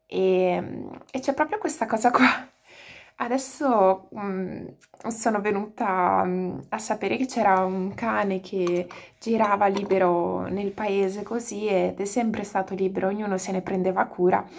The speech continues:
dandogli del cibo perché non si faceva avvicinare da nessuno.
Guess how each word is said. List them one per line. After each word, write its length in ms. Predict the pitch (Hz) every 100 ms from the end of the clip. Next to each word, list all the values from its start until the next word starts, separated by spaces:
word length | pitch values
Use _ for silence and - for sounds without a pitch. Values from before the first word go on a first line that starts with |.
| - - _
dandogli 500 | - 196 196 190 196
del 200 | 190 175
cibo 400 | - - 185 185
perché 260 | 185 185 190
non 200 | 175 185
si 140 | 185 190
faceva 240 | 208 190
avvicinare 640 | 185 196 - 196 185 175
da 120 | 185 170
nessuno. 880 | 180 180 - 180 180 185 165 -